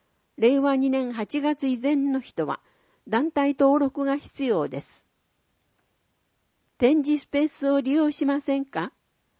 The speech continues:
利用者が学習成果を発表する場として、ギャラリーおよび廊下を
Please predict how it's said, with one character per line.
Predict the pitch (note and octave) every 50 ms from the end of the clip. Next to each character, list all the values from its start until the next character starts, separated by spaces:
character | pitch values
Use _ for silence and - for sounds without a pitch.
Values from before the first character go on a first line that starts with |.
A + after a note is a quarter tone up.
| _ _ _ _ _ _ _ _ _ _ _ _ _ _ _ _ _ -
利 | G#3+ B3+
用 | C#4+ C#4+ C#4 C#4+
者 | C#4+ - B3 A3+
が | A3+ G#3+ G3+ - - _
学 | - G#3+ G3+ G3+ - -
習 | - D#4 D#4+ D#4 D#4+
成 | D4+ - D4+ D#4 D4
果 | - - D4 D4
を | C#4+ C#4
発 | C#4+ B3+ B3 - _ D4
表 | D4 D4 D4+ D4+
す | - D4
る | C#4+ D4
場 | C4+ D4 D4+ -
と | - G3+
し | G3 - - -
て、 | F3+ E3+ - _ _ _ _ _ _ _ _ _ _
ギ | G3+ G3+ G#3
ャ | A3+
ラ | A#3+ D4 D4
リ | C#4+ C4 B3+ B3+ B3 A#3+ -
ー | - _ _
お | A#3 C#4
よ | C#4+ B3+ G3+
び | F3 D#3 D#3+ - _ _ _ -
廊 | - A#3 C#4+ D4+
下 | - - D4 D4 C#4+
を | A#3+ -